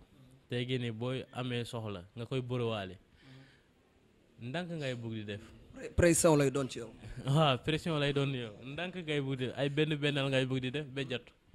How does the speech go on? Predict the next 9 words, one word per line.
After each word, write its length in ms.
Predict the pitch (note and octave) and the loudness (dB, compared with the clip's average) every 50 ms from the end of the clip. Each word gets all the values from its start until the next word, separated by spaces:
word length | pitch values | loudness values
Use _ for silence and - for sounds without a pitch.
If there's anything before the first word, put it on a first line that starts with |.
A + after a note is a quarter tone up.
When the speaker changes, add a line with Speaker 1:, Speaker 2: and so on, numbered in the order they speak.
| - C#3+ C#3+ - - - - - - - _ _ _ - | -20 -20 -20 -20 -20 -20 -20 -20 -20 -20 _ _ _ -12
Speaker 1:
Mais 180 | B2+ C3+ C3+ B2 | -8 -8 -8 -6
tey 220 | - C#3+ C3+ C3 | -4 -4 -4 -4
boo 200 | B2 B2+ C3+ C#3+ | -4 -4 -6 -6
xamee 280 | D3 C#3+ C#3+ C#3 C3+ B2+ | -6 -6 -6 -6 -6 -6
li 120 | A#2+ B2 B2+ | -6 -6 -8
nga 120 | C3 B2+ | -8 -8
bàyyi 240 | B2 A#2+ A2+ A2 A2+ | -6 -6 -8 -8 -8
sa 80 | - A2 | -10 -12
kër, 160 | - G2+ F2+ | -12 -12 -14